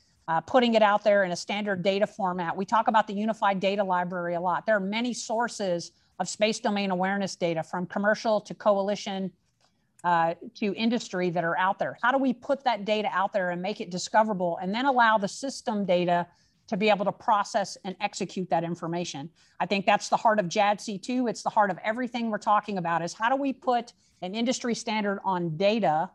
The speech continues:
and make sure the data is out there and available? And then whatever tactical problem you're trying to solve, you then as the operator on the console can, can pull that data as you need to solve your tactical problem. I think that's how you kind of work the appetite discussion, is it's all out there.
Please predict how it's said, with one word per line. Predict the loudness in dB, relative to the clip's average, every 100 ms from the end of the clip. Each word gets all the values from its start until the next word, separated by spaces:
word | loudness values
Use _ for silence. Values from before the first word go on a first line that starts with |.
| _ _ _ _ -8
and | -2
make | -2 0
sure | -2
the | 0
data | 0 2 2 0
is | -2 -4
out | -2 0
there | -2
and | -6
available? | -4 -2 -2 -2 -2 -4
And | -4
then | 0 0
whatever | 0 0 4 4 4 0
tactical | -2 -6 -4 -6 -4
problem | 2 2 2 -2
you're | -6
trying | -6 -4 -2
to | -4
solve, | 2 4 6 4 -4 _ -8
you | -2 2
then | 2 2
as | 0
the | -2 -2
operator | -2 0 0 0
on | -2 -4
the |
console | -6 -4 -4 -2 -2
can, | -2 -4 -6 -8 _ _ _
can | -4
pull | -2 4 4
that | 6 4 6
data | 2 2 0 0
as | -2 -2
you | -4
need | -2 -4 -6
to | -8
solve | 2 4 4
your | 0
tactical | 0 -2 -2 -10
problem. | -2 0 0
I | -2
think | -2 2
that's | 0 4
how | 2
you | 2
kind | -4 -6
of | 0
work | 0 0
the | -4 -4
appetite | -4 -4 0 0 0
discussion, | -6 -2 -2 -2 -8 -10 _ -2
is | 0
it's | 2 8
all | 8 10
out | 8 6
there. | 4 2 0